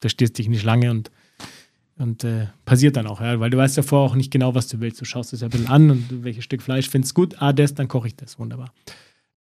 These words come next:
Ähm, aber sobald der, und, und so, wenn du, wenn du jetzt, sag ich mal, so, so einen Euro-Artikel verkaufst, brauchst du's auch nicht. Aber sobald der Warenkorb ein, ein bisschen höherpreisiger ist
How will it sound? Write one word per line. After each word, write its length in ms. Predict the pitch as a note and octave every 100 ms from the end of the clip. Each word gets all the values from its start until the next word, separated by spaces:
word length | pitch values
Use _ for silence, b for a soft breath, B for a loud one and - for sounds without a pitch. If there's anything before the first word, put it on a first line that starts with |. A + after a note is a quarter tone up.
| -
Ähm, 280 | B2 B2 -
aber 140 | C#3
sobald 300 | C#3 C#3+ D#3+
der, 120 | D3+ D#3
und, 280 | C#3 - G3
und 100 | C3+
so, 120 | C3
wenn 140 | C#3
du, 140 | D3 C#3
wenn 100 | C3+
du 80 | C#3
jetzt, 100 | B2+
sag 100 | C3+
ich 60 | A#2+
mal, 180 | C#3
so, 140 | C3 C#3+
so 100 | C3+
einen 160 | C3+ D3
Euro-Artikel 600 | D3+ E3 E3 C#3 C3+ C3+
verkaufst, 400 | C3 C3+ C3+ -
brauchst 240 | B2+ A2+
du's 80 | A2+
auch 160 | G2+ F#2+
nicht. 220 | B2+ - _ _ _ _
Aber 100 | - C3
sobald 240 | D3+ E3
der 120 | D#3+
Warenkorb 1000 | C3+ D3 F3 F#3+ F#3+ F#3 F3+ F3+ - - _ _ -
ein, 240 | C#3 C3+
ein 220 | F#3 C3+ C3
bisschen 540 | D#3+ - D#3+ C#3 A2
höherpreisiger 760 | D3 F3 F3+ E3+ E3+ E3+ E3+ F#3
ist 300 | G#3+ -